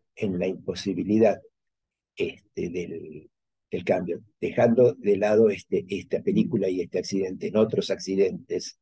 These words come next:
donde, eh, digamos, eh, de alguna manera se, eh, siempre se constata, poco siempre, la,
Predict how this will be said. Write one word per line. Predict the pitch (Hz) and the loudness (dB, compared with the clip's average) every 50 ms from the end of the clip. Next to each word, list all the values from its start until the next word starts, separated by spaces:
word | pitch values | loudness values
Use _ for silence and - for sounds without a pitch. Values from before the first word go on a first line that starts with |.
| _ | _
donde, | - 95 87 82 85 87 - - _ _ _ _ _ _ _ _ _ | -10 -8 -8 -4 -6 -6 -6 -6 _ _ _ _ _ _ _ _ _
eh, | _ - 85 82 82 82 80 | _ -6 -6 -4 -4 -4 -2
digamos, | 95 95 92 98 - - - - - - _ _ _ _ _ _ _ _ _ | 0 0 0 0 -4 -8 -10 -14 -14 -16 _ _ _ _ _ _ _ _ _
eh, | 92 87 - - - _ - - _ _ _ _ _ _ _ _ _ _ | -20 -20 -20 -20 -20 _ -20 -20 _ _ _ _ _ _ _ _ _ _
de | - 90 90 85 | -12 -6 -4 -4
alguna | 82 82 92 95 92 92 92 | -4 -4 -4 -6 -4 -2 -2
manera | 92 92 92 98 101 95 | -2 0 2 2 2 2
se, | 92 - - 95 90 87 87 85 82 - _ _ _ _ _ _ - - | 2 0 -2 -2 -4 -4 -6 -8 -12 -14 _ _ _ _ _ _ -20 -18
eh, | - 85 85 82 - _ _ _ _ | -14 -14 -14 -14 -16 _ _ _ _
siempre | - - 98 - 90 95 | -6 -4 -4 -2 -2 -4
se | 87 92 87 90 | -4 -4 -4 -4
constata, | - 101 87 - - _ - 117 104 - - - 90 80 - - _ _ _ _ _ _ _ | -4 -4 -4 -6 -8 _ 2 2 2 2 0 -4 -4 -4 -4 -8 _ _ _ _ _ _ _
poco | - 104 - - 113 | -4 -4 -4 -4 -8
siempre, | - - 110 104 110 107 104 95 101 95 - _ | -4 -4 -2 -2 -2 -4 -6 -8 -10 -10 -10 _
la, | 90 90 87 85 - | -4 -4 -4 -4 -6